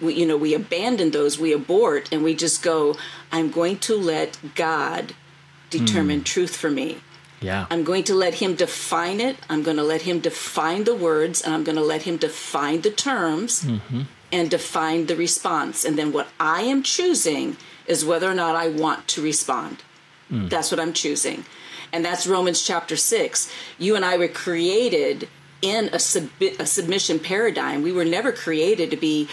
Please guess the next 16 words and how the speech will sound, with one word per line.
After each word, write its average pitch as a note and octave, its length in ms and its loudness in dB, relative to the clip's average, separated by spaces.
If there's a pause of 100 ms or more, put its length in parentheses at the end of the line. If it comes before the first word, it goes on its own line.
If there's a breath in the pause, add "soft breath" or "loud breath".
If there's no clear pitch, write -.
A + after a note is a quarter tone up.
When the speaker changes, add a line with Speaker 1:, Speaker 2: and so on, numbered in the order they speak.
(260 loud breath)
Speaker 1:
autonomous. F#3 640 -2
We E3 100 2
were D3+ 80 2
never E3+ 240 0
created E3+ 540 0
to D#3+ 80 0
be D#3+ 400 2 (240 loud breath)
independent. E3 720 0 (380 loud breath)
We F#3+ 140 4
were F#3+ 100 4
created F3+ 880 2 (560)
to G#3+ 420 4 (220)
co-labor, E3 720 4 (280)
to G#3+ 260 4
submit, E3+ 640 0
Speaker 2:
Mm. G3+ 220 0